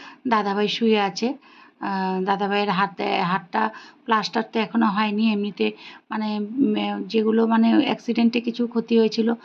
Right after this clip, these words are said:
সেগুলো ব্যান্ডেজ করে দিয়ে গলায়, মানে, হাতটা এমনিতে ঝোলানো, তো সেটাই। আর উঠতে বসতে বা শুতেও দাদাভাইয়ের অনেক কষ্ট হয় এখন।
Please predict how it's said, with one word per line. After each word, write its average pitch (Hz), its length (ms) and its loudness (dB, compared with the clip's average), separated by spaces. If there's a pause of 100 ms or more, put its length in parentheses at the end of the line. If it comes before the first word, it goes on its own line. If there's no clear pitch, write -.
(300)
সেগুলো 220 560 4
ব্যান্ডেজ 214 460 0
করে 220 260 2
দিয়ে 220 280 2
গলায়, 202 400 0
মানে, 208 180 0
হাতটা 196 300 -2
এমনিতে 208 340 -4
ঝোলানো, 202 520 -2 (580)
তো 196 180 -4
সেটাই। 220 560 -2
আর 208 160 0
উঠতে 214 320 -2
বসতে 214 460 -2
বা 208 240 0 (300)
শুতেও 240 400 0
দাদাভাইয়ের 214 480 2
অনেক 214 280 2
কষ্ট 208 360 -4
হয় 202 220 -2
এখন। 202 300 -4